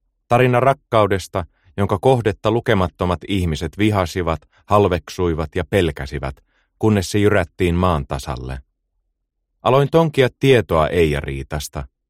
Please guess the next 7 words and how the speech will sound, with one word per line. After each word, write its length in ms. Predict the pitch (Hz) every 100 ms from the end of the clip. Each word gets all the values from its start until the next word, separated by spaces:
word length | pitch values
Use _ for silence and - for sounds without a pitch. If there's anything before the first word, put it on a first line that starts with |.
| _ _ _ _ _
Hänen 220 | 110 120
suuntautuneisuudelleen 1300 | 117 156 151 139 120 120 110 104 113 104 101 98 98
löytyi 400 | 98 98 82 101
nimi, 380 | 101 107 76 65 - _ _ _ _ _
Objectum 640 | 113 98 123 127 - 113 98
Sexuality, 920 | - 95 - 98 90 78 67 67 65 - _ -
objektiseksuaalisuus. 1700 | 135 98 80 73 - 76 85 78 - 67 65 67 - 67 65 -